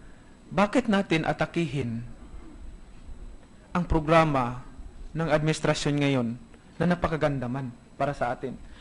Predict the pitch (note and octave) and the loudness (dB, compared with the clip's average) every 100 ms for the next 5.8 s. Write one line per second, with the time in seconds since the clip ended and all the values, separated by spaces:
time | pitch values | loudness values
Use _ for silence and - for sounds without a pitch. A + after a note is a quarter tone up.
0 | - - - - A#3+ A#3+ A#3+ B3+ B3 A#3+ | -16 -16 -14 6 8 8 6 6 8 8
1 | G#3+ G#3+ G#3+ G#3+ F#3+ F#3+ F#3 F3+ E3+ F3 | 6 6 6 6 6 6 4 6 4 4
2 | D#3+ E3 D3 B2+ B2+ - G#3+ A3+ C4 B3+ | 4 6 4 0 -4 -4 0 4 6 6
3 | A3 - - F3+ G3 F#3+ G3 G#3+ A#3+ A#3+ | 4 -4 -4 0 4 8 8 10 8 8
4 | A#3+ A3+ A3 E3 C3 C3 - - G3 G#3+ | 8 10 10 6 4 0 -8 -2 2 4
5 | G3+ G#3+ G#3 G3 F#3+ E3+ C#3+ | 6 6 6 6 6 6 2